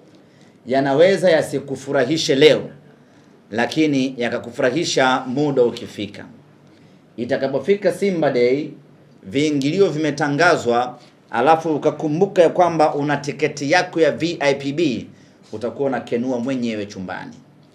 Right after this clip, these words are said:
Kwa hiyo, hayo ni maamuzi ya kiutawala. Tusingeweza kuanza kukusanya maoni, watu wanataka nini ama watu wanafikiria nini. Sisi kama watu wenye dhamana ya kuiongoza Simba, tumekaa, tukafikiria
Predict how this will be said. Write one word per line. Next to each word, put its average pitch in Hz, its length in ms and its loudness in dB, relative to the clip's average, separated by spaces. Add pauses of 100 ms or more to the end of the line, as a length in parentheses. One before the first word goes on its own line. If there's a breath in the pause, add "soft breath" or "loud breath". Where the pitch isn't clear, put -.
Kwa 143 120 2
hiyo, 131 420 4 (200 loud breath)
hayo 151 360 4
ni 143 100 -2
maamuzi 131 540 -2
ya 117 60 -2
kiutawala. 120 520 -2
Tusingeweza 160 1080 -2 (400 loud breath)
kuanza 156 460 0
kukusanya 143 720 -4
maoni, 139 420 0
watu 131 360 -4
wanataka 120 540 -2
nini 151 280 -4
ama 135 240 -2
watu 131 420 -6
wanafikiria 110 680 -8
nini. 98 280 -8 (440 loud breath)
Sisi 156 320 -4
kama 156 300 -2
watu 156 380 -2
wenye 143 200 0
dhamana 120 560 0 (300)
ya 113 160 0
kuiongoza 131 680 -2
Simba, 104 440 -4 (360 loud breath)
tumekaa, 165 720 0 (260)
tukafikiria 127 960 -2